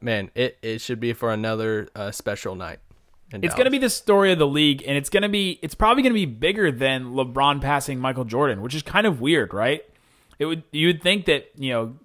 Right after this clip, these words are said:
Speaker 2: getting higher on the list like, like LeBron is doing right now would be bigger story, but for Dirk, this is kind of the end, right? And so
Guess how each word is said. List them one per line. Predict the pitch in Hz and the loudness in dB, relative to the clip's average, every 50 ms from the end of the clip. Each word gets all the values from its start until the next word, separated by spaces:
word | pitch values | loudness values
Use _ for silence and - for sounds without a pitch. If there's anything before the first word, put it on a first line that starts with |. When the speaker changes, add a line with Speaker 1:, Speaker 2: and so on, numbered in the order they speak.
| _ - | _ -4
Speaker 2:
getting | 151 156 160 151 | -4 -2 -2 -2
higher | 127 - 147 156 160 165 165 156 | -4 0 4 6 6 6 6 4
on | 151 147 | 4 2
the | 139 135 | 0 -2
list | 131 135 135 127 120 - - - | 0 0 0 0 -2 -4 -6 -6
like, | 127 120 117 120 - - | -6 -6 -6 -10 -14 -10
like | - 127 123 | -6 -6 -4
LeBron | 123 135 120 131 131 127 127 | -4 -4 -2 -2 -2 -2 -2
is | 127 113 | -4 -6
doing | 104 127 127 127 127 | -6 -4 -4 -4 -4
right | 120 113 107 | -4 -6 -6
now | 104 101 98 95 98 101 107 _ _ _ _ _ _ _ _ _ _ _ | -8 -8 -8 -8 -8 -10 -12 _ _ _ _ _ _ _ _ _ _ _
would | - 131 131 | -6 -6 -4
be | 131 131 127 | -2 -4 -4
bigger | 127 120 120 131 139 135 135 120 | -4 -6 -4 -4 -2 -2 -2 -4
story, | - - - 131 127 123 113 | -6 -6 -4 -2 -2 -2 -2
but | 107 117 113 | -4 -6 -8
for | - 127 | -8 -6
Dirk, | 117 131 156 180 170 - | -2 2 2 2 2 0
this | 165 139 127 | -4 -8 -6
is | 139 - | -6 -4
kind | - 151 143 135 | -2 0 0 0
of | 123 | -2
the | 113 101 - | -4 -6 -6
end, | 117 117 113 101 92 92 101 | -6 -6 -6 -6 -6 -6 -6
right? | 104 110 120 113 - | -4 -4 -4 -6 -8
And | 120 117 - | -10 -12 -8
so | - 127 117 113 107 107 | -6 -6 -4 -4 -6 -8